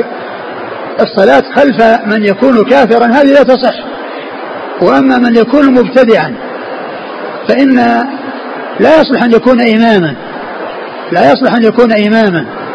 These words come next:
وإذا كانت البدعة لا تصل إلى حد التكفير فإن الصلاة إذا وجدت تصح، ولكن إذا كانت، إذا وصلت إلى حد التكفير فإن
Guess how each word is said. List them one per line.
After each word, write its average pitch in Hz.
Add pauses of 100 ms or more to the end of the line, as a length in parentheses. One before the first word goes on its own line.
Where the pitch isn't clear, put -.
(680)
وإذا 247
كانت 247
البدعة 226
لا 269
تصل 254
إلى 226
حد 214
التكفير 214 (920)
فإن 294
الصلاة 254 (140)
إذا 233
وجدت 262
تصح، 277 (1000)
ولكن 214
إذا 208
كانت، 240
إذا 226
وصلت 233
إلى 202
حد 220
التكفير 220 (720)
فإن 226